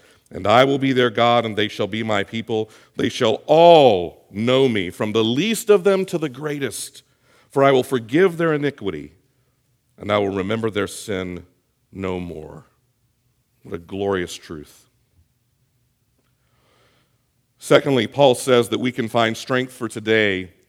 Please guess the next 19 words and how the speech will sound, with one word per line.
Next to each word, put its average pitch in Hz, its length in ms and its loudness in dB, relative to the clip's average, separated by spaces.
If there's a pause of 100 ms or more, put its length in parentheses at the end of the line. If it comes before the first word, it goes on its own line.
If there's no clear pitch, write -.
(160)
through 110 180 -8
the 110 120 -4
preaching 139 920 -10 (240)
of 113 140 -8
Jesus 120 400 -10
Christ. 104 720 -4 (2000)
He 143 100 -2
expounds 147 460 0
on 139 140 0
this 131 220 -4
a 123 40 -4
bit 127 240 2
in 120 140 -6 (300)
his 117 180 -4
letter 123 240 0
to 117 140 -12
the 113 80 -6
Corinthian 123 540 -6
church. - 520 -10